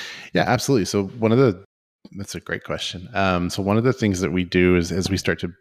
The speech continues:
to build out some of the technology that we have, is rac actually kinda came in early on as a core concept of what we wanted to promote from a-, an educational perspective, right? Helping people understand that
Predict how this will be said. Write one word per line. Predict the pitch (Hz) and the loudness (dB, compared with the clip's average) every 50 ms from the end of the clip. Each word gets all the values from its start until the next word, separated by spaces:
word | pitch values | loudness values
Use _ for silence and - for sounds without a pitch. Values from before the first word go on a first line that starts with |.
| _ _ - | _ _ -4
to | - 95 | -4 -2
build | 90 101 90 87 82 | -2 0 0 0 2
out | 90 87 78 - | 2 0 0 0
some | - - 90 | 0 0 0
of | 87 80 | 0 0
the | 90 - | -2 -2
technology | - 87 - 85 85 85 87 82 87 85 | -2 -2 -2 0 2 2 2 0 -2 -4
that | 80 76 | -4 -4
we | 80 82 | -4 -4
have, | - - - 98 107 101 92 92 - - - - - | -4 -2 -2 -2 -2 -2 -2 -2 -4 -6 -8 -6 -2
is | 110 104 90 90 - | 0 0 0 0 0
rac | 101 101 127 123 123 | 0 0 0 -2 -4
actually | 110 - - 104 90 87 - _ - | -8 -8 -6 -8 -8 -8 -12 _ -8
kinda | - - 98 90 | -4 -2 -2 0
came | - - 110 95 90 | 0 0 0 0 0
in | 90 - | -2 -2
early | - 85 85 90 87 | -4 -4 -4 -4 -2
on | 85 87 87 | -2 -2 -2
as | 85 78 - | -2 -4 -4
a | 87 - | -8 -8
core | - - 107 90 - | -4 0 0 0 0
concept | - - 87 85 - 92 82 90 | -2 -4 -4 -4 -4 -4 -6 -4
of | 85 | -4
what | 95 95 | -4 -2
we | 98 95 | -2 -2
wanted | 87 85 85 85 | -2 -2 -2 -4
to | - - | -6 -8
promote | - - - 98 87 85 87 85 80 71 - | -10 -6 -4 -2 0 0 0 0 -2 -6 -10
from | - - - 85 85 87 90 90 - - - - - - - - - | -8 -4 -2 -2 -2 -2 -4 -6 -8 -10 -14 -16 -16 -16 -16 -4 -2
a-, | 104 | 0
an | 95 107 107 101 | 2 2 4 4
educational | 101 90 95 95 - - 101 90 - - 90 87 | 2 2 0 -2 -2 0 0 0 -2 -2 -6 -6
perspective, | - - 92 - - 78 78 - 82 78 73 | -6 -6 -6 -2 -2 -2 -2 -4 -6 -4 -2
right? | 87 92 92 82 - - - - - - - - - | 0 0 0 0 -4 -10 -18 -18 -18 -18 -20 -16 -2
Helping | - 127 120 - 120 110 | 0 0 0 0 -2 -4
people | - 117 - 107 104 | -6 -6 -4 -2 0
understand | 101 101 98 - - 98 92 92 92 92 | 0 0 0 0 0 0 2 2 2 2
that | 87 82 | 2 0